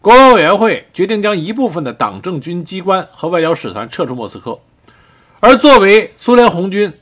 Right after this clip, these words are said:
最高头脑的总参谋部也在撤退之列。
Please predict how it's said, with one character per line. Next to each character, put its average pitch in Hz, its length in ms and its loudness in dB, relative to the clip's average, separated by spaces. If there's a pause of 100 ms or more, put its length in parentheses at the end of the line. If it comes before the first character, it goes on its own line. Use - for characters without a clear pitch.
(360)
最 262 220 2
高 240 180 6
头 226 440 -6
脑 135 260 0
的 113 260 -6
总 123 180 -12
参 185 140 -4
谋 214 80 -4
部 208 260 -6 (200)
也 147 260 -2
在 190 320 0
撤 170 160 -4
退 127 100 -6
之 139 120 -8
列。 147 140 -12